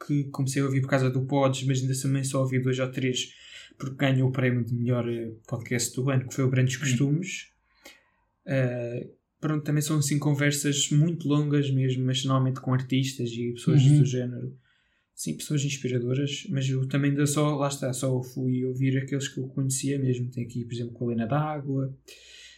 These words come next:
Speaker 1: coisas assim, são interessantes. É da Antena três.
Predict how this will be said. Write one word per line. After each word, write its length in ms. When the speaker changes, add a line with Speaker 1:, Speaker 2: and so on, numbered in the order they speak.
Speaker 1:
coisas 340
assim, 320
são 240
interessantes. 380
É 140
da 180
Antena 320
três. 440